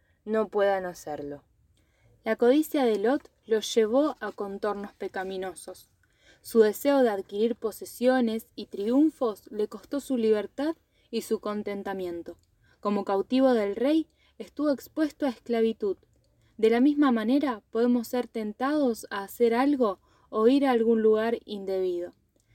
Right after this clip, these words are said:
Speaker 2: Las riquezas pueden llegar a tentarnos y después esclavizarnos, si le damos lugar, y dejarnos, y dejamos de lado los planes de Dios.
Speaker 1: Tres características de Abraham ante esto.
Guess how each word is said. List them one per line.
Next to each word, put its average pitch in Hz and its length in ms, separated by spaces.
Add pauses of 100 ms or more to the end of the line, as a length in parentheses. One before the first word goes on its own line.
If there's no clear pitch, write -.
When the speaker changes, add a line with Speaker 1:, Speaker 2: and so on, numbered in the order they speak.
(120)
Speaker 2:
Las 208 220
riquezas 240 640
pueden 254 260
llegar 240 300
a 247 80
tentarnos 330 880 (220)
y 214 120
después 285 640
esclavizarnos, 226 1120
si 202 220
le 190 100
damos 190 320
lugar, 180 320 (400)
y 208 100
dejarnos, 254 880
y 214 220
dejamos 254 640
de 226 140
lado 226 420 (160)
los 196 180
planes 185 380
de 185 100
Dios. - 460 (600)
Speaker 1:
Tres 302 200
características 240 1040
de 185 100
Abraham 247 500 (360)
ante 240 540 (120)
esto. - 500